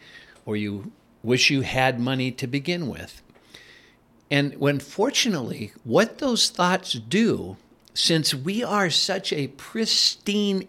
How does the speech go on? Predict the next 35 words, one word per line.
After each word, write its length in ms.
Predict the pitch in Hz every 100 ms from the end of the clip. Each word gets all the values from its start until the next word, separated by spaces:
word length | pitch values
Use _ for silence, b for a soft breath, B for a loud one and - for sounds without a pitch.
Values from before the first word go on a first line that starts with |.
| -
entity, 840 | 156 175 175 - - - - - _ _ _ _ B B B B
and 120 | - 123
as 120 | 135
I've 160 | 147 135
shared 320 | - 190 208
in 140 | 190
other 180 | 170 156
podcasts, 800 | - - 160 170 - 101 87 - - B B B B -
we're 180 | 120
not 260 | 226 262 233
into 240 | 202 175
discovering 960 | 117 101 - - - 123 202 156 95 90
life, 420 | 80 80 90 -
we're 200 | 107 160
into 180 | 202 170
creating 840 | - - - 110 104 113 110 98 85
it. 280 | 78 - - B B B B B B
And 200 | - 131
yet 240 | 127 190 185
we're 220 | 185 185
in 80 | 165
a 60 |
society 800 | 135 - 123 - 165 180 190 135 117
that 180 | 113
tells 360 | - 156 160 151
us 180 | 123 -
more 260 | 139 160 156
about 280 | 120 110
what 220 | 110 165 -
to 100 | 220
think 300 | - 180 180
about, 400 | 151 143 147 135
how 220 | 143 175
to 100 | 170
think, 420 | - 147 143 147